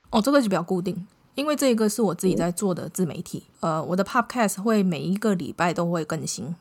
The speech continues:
Speaker 1: 呃，女人迷的专栏作家的部分是会看内容，因为他们会看你的内容适不适合放在那个专栏里。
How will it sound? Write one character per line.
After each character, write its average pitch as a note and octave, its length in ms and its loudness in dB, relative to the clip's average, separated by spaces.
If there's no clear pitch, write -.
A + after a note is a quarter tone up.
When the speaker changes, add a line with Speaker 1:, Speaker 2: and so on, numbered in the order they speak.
Speaker 1:
呃， F3+ 360 0
女 F#3+ 160 4
人 G3+ 160 2
迷 B3+ 140 4
的 A3+ 120 6
专 G3+ 220 4
栏 F3+ 140 4
作 G#3+ 180 4
家 F#3 160 0
的 F3 80 2
部 G3 240 2
分 F#3+ 300 4
是 G3+ 180 2
会 F#3+ 200 2
看 F#3 420 0
内 G3 240 6
容， - 240 -8
因 B3+ 160 4
为 A#3+ 100 6
他 G#3+ 160 2
们 F3+ 260 4
会 G3 460 4
看 E3+ 540 -2
你 F3 160 2
的 F#3+ 80 2
内 G#3+ 120 6
容 E3 160 2
适 - 140 0
不 F#3 100 2
适 F#3 160 0
合 D#3+ 80 0
放 F3+ 240 0
在 D#3+ 280 0
那 F3+ 80 0
个 D#3+ 180 -6
专 F3+ 240 0
栏 D#3 180 -6
里。 - 200 -10